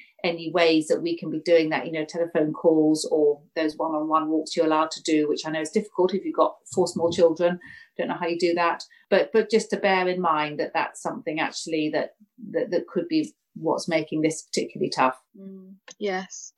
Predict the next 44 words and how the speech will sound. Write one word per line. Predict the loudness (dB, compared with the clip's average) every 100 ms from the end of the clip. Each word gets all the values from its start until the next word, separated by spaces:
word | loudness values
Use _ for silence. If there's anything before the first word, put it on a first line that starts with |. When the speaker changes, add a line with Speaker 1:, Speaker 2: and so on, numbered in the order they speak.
| _
Speaker 1:
But | 0 2 0 -6 -12 -18 -6
we | -4
do | 2 2
have | 2 0
hope, | 0 0 0 -6 -4
and | -2 -2 -4 -10 _
it'll | -4 -2
probably | 2 6 6
only | 4
be | 6 6
a | 6
month | 2 0 -4 _
or | -2
a | -2
little | 0
bit | 2
longer. | 2 2 2 0 -2 _ _
Uh, | -2
but | 4 6
I | 6
think | 4 0 2
generally | 4 4 4 2 0
anyone | 2 0 2 0 0
who | -2 2
is | 2 2 -6 -4
home | 0 0
educating | 0 -2 0 0 0 -2 -4 -8
their | -4 -2 -2
children, | -2 -4 -2 -4 -4 -4 -8 -2
by | 0 0 -2 0
definition, | 0 0 0 -2 -2 -2 -2 -4 -6
you're | 0 0 2
gonna | -2 0
be | -2
a |
strong | -2 -2 -2 -2
person | -2 -2 -2 -8 -8 -6
and | -4
you're | -2 0
gonna | -2 0
be | 0
a |
resilient | 0 0 0 -2 -4
person, | -4 -4 -6 -10 -12